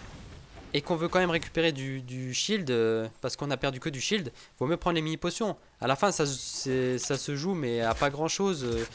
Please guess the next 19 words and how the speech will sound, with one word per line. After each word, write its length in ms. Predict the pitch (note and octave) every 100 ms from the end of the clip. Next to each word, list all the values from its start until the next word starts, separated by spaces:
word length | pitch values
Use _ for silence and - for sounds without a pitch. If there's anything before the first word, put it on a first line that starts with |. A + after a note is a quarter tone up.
| - - - - - - -
Enfin 220 | C#3 C3+
il 20 |
n'y 60 | C3
a 60 |
pas 160 | C3 F#3
besoin 340 | E3+ D#3+ F#3+
de, 340 | D#3 C3+ B2+ B2+
on 100 | B2+
n'a 120 | D3
pas 140 | E3+
trop 160 | F#3+ F3+
le 40 |
temps 180 | E3+ G3
de 120 | D#3+
récupérer 420 | C3+ C#3 C#3 D3+ C#3+
toute 160 | C3+
sa 140 | - D3
vie, 160 | D3+
hein. 140 | A#2+